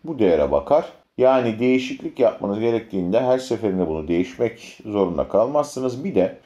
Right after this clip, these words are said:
değişken atamanın şöyle bir yararı vardır. Program içerisinde bunu arttırıp eksiltebilirsiniz. Arttırıp eksiltmelerde de bir değişken olarak atamak zaten zorundasınız. Burada void setup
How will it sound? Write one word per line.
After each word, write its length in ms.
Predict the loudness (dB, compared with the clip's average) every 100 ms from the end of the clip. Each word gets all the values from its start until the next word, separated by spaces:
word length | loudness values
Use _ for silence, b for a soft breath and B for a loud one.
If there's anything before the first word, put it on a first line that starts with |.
| b 0
değişken 380 | 0 2 2 2
atamanın 480 | 2 2 2 0
şöyle 360 | -4 -2 0 2
bir 60 | 2
yararı 400 | 4 4 4 4
vardır. 420 | 4 4 2 0 -4 -2
Program 300 | 2 4 2
içerisinde 540 | 0 0 0 0 -2
bunu 220 | 0 2 2
arttırıp 420 | 0 -2 -6 -2
eksiltebilirsiniz. 1040 | -4 -4 -8 -4 -2 0 -2 -2 -4 -2 0
Arttırıp 400 | 0 0 -4 -4
eksiltmelerde 840 | -4 -8 -14 -2 2 4 4 2
de 180 | 2 2 -4 b -12
bir 320 | -2 0 2
değişken 380 | 0 0 0 0
olarak 360 | 2 2 2 -2
atamak 360 | 0 -2 -2
zaten 360 | 2 0 2 -4
zorundasınız. 840 | 0 0 0 -4 -6 -10 -12 -18 _ _ -6
Burada 480 | 0 4 6 4 4
void 260 | 4 2
setup 460 | 0 -2 2 2 2